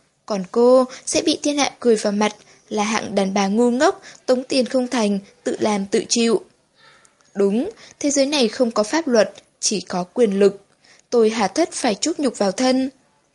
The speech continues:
Tôi nhắn tin cho Liễu Dương. "Mình về muộn một chút." Nhắm mắt,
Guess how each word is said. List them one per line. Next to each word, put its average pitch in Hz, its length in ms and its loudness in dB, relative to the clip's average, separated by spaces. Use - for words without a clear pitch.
Tôi 220 240 0
nhắn 202 200 -4
tin 240 240 0
cho 226 120 -2
Liễu 220 200 2
Dương. 233 540 2
"Mình 214 260 0
về 208 140 2
muộn 214 220 2
một 214 160 0
chút." 320 280 2
Nhắm 214 280 -4
mắt, 339 160 0